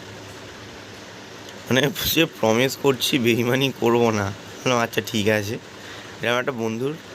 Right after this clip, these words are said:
ফোন থেকে ভিডিওটা করেছি, সঙ্গে সঙ্গে স্ক্যানার পাঠিয়ে দিচ্ছি।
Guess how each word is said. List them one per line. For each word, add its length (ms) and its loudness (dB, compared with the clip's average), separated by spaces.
ফোন 160 4
থেকে 200 0
ভিডিওটা 320 2
করেছি, 340 4
সঙ্গে 180 6
সঙ্গে 220 6
স্ক্যানার 320 2
পাঠিয়ে 280 -2
দিচ্ছি। 300 -8